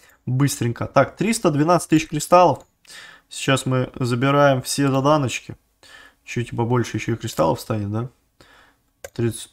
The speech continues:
триста тринадцать тысяч. Сюда всё забрали. Контейнер сюда на базу. Да, до него мы тоже дошли. И сюда ещё два контейнера. Итого у нас восьмёрочка. Целая восьмёрочка уже, как минимум.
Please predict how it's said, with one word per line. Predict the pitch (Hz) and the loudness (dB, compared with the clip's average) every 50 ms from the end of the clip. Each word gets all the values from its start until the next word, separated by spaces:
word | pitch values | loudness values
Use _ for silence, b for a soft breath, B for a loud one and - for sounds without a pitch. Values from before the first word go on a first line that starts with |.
| _ _ | _ _
триста | - 117 120 117 - - _ | -6 -4 -4 -4 -6 -10 _
тринадцать | - 120 123 123 120 117 113 107 - 110 - | -6 -4 -4 -2 -2 -2 -4 -4 -6 -12 -14
тысяч. | _ - - 185 160 - 160 - - - - _ _ _ _ _ b b b b b b b b | _ -4 -4 -4 -4 -6 -10 -10 -10 -14 -14 _ _ _ _ _ b b b b b b b b
Сюда | - - - - 127 120 117 123 123 113 | -18 -14 -8 -6 -4 -4 -2 -2 -2 -4
всё | - - 127 | -4 -4 -4
забрали. | 123 120 135 139 143 156 170 170 170 165 165 190 - _ | -2 -2 0 0 0 2 2 2 2 2 0 -4 -6 _
Контейнер | - - 160 160 151 143 - - 156 151 151 147 139 131 131 120 120 | 2 6 6 6 6 4 4 6 6 8 8 8 6 4 2 0 0
сюда | - - - 160 160 151 143 151 156 | 0 0 4 6 6 8 10 8 8
на | 147 147 147 | 10 8 6
базу. | 143 135 151 156 160 170 175 170 165 170 175 220 - _ _ _ _ B B B B B B B B B | 6 6 8 10 12 12 12 10 8 2 0 0 -4 _ _ _ _ B B B B B B B B B
Да, | 123 123 123 131 143 147 151 | -4 2 4 4 4 4 2
до | 151 156 139 139 | 0 -2 -2 0
него | 131 131 135 131 127 127 | 0 0 0 2 2 2
мы | 123 123 | 0 0
тоже | 123 - 127 120 131 | 0 0 0 0 0
дошли. | 127 139 143 - - 151 | 0 -2 -4 -2 -2 -4
И | 156 - - - 190 | -4 -2 -2 -2 -2
сюда | 180 - 175 151 151 151 | 0 0 2 2 4 2
ещё | 147 143 143 - 131 | 2 2 0 -2 -2
два | 120 120 120 | 0 0 -2
контейнера. | 117 - 120 117 - 113 113 113 113 113 123 | 0 -2 -4 -4 -2 -4 -4 -2 -2 -4 -4
Итого | 127 - 156 170 180 | -2 -2 0 2 2
у | 165 143 | 2 2
нас | 135 127 - | 0 -2 0
восьмёрочка. | 123 127 123 - - 127 120 113 107 104 - - - | 0 0 0 0 -2 -4 -2 -2 -4 -6 -8 -10 -14
Целая | - - - 185 208 220 226 226 | -6 2 4 4 6 6 6 6
восьмёрочка | 226 214 - - 202 214 226 226 214 180 - - - 127 | 6 4 2 0 2 4 4 6 4 4 2 -2 -2 0
уже, | 127 127 131 131 135 156 139 | 2 2 2 4 4 4 4
как | - 151 151 - | 4 0 -4 -2
минимум. | 190 180 185 175 156 143 127 117 123 120 | 0 0 2 2 2 0 0 -2 -4 -8